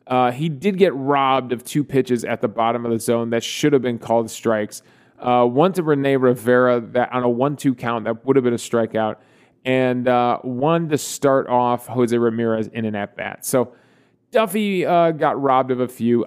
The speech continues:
I'm sure if we look at any game, we will probably find these anomalies here in the strike zone, but it did feel like the stri-, strike zone was a little inconsistent yesterday, and it did seem like, looking at the illustrator here, that it favored the Indians just a little bit.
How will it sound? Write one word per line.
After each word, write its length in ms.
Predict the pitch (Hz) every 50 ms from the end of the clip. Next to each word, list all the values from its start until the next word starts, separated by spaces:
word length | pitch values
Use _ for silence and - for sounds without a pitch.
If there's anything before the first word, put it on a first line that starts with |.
| - 185
I'm 160 | 208 214 190
sure 360 | - - - 190 185 180 151
if 140 | 151 - 147
we 80 | 143
look 200 | 139 131 135 127
at 100 | 131 117 - -
any 180 | 117 117 120 113
game, 320 | 110 120 120 120 120 120
we 120 | 120 123
will 140 | 123 127 120
probably 460 | 120 - - - 127 117 117 123 123
find 320 | 117 - - 113 113 117 117
these 160 | 113 117 110
anomalies 640 | 107 104 117 113 107 107 113 113 113 113 113 113 -
here 160 | - 117 113
in 80 | 110 113
the 60 | 110
strike 280 | - - 110 113 110
zone, 300 | - - 117 117 117 110 -
but 240 | - 151 - - - - _ -
it 220 | - - 151 147
did 240 | - 214 214 202 160
feel 200 | - 190 190 180
like 140 | 170 156 135
the 60 | 143
stri-, 340 | 135 - - 147 139 - -
strike 300 | - - - 139 135 -
zone 240 | 143 131 131 123 120
was 100 | 131 131
a 60 | 139
little 500 | 135 135 135 143 151 156 147 147 143 -
inconsistent 720 | - 135 127 127 123 117 110 - - 113 104 - 104 - -
yesterday, 520 | 110 110 107 - - 107 113 110 110 107 - _ _ _ _ _
and 100 | 151 147
it 240 | 143 127 - _ _
did 400 | - 170 165 160 156 143 131 -
seem 360 | - - 151 143 139 135 131
like, 240 | 127 123 120 120 120
looking 240 | 135 147 156 185 196
at 40 |
the 100 | 208 220
illustrator 520 | 214 226 226 208 147 - 160 151 139 139 139
here, 300 | 123 123 120 120 113 - _ _ _ _
that 100 | - 131
it 120 | 131 131
favored 480 | - - - 139 135 131 120 123 120 110
the 160 | 101 - 113
Indians 440 | 107 104 107 107 104 104 98 - - _ _ _ _ _ _ _
just 340 | - - 311 247 196 - -
a 80 | 135
little 300 | 120 110 107 110 110 104
bit. 280 | 101 - 71 71 -